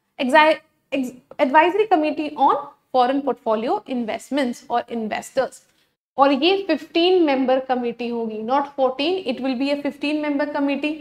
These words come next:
अगर आपको ये याद भी नहीं है, फिफ्टीन, फ़ोर्टीन मेंबर्स नहीं याद है, you should be very clear कि ये,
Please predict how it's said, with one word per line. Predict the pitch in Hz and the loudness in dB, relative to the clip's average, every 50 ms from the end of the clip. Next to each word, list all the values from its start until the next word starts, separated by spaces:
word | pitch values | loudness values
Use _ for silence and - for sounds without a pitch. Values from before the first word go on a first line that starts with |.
| - - - _ _ - | -12 -20 -20 _ _ 0
अगर | 269 277 320 339 | 4 6 8 8
आपको | 339 349 339 339 381 | 8 8 6 4 2
ये | 392 339 370 392 | 4 4 4 4
याद | 339 269 285 254 240 240 247 | 4 4 4 4 6 4 4
भी | 233 233 320 330 | 4 4 4 6
नहीं | 311 277 262 254 233 | 6 4 2 0 -2
है, | 208 196 | -4 -6
फिफ्टीन, | 233 - - 262 - _ - 302 330 320 | -8 -8 -8 -8 -8 _ -2 0 0 0
फ़ोर्टीन | 311 320 294 294 302 330 311 311 | 0 0 -2 0 0 0 0 2
मेंबर्स | 277 254 247 247 240 294 330 294 | 0 0 0 2 2 2 2 2
नहीं | 285 285 269 277 294 277 | 2 0 0 0 -2 -2
याद | 262 247 240 226 240 | -2 -2 -2 -4 -4
है, | 302 359 - _ _ _ _ _ _ _ 269 | -6 -8 -10 _ _ _ _ _ _ _ -2
you | 277 285 | 0 2
should | 359 302 285 370 | 2 4 6 6
be | 370 277 233 | 4 6 6
very | 269 262 262 349 349 349 - | 6 6 6 4 2 0 0
clear | - 302 302 302 320 330 311 311 | 0 2 2 2 2 0 -2 -2
कि | 311 320 | 0 0
ये, | 311 285 247 226 269 311 381 440 427 - | 0 0 0 -2 -2 -2 -2 -2 -4 -6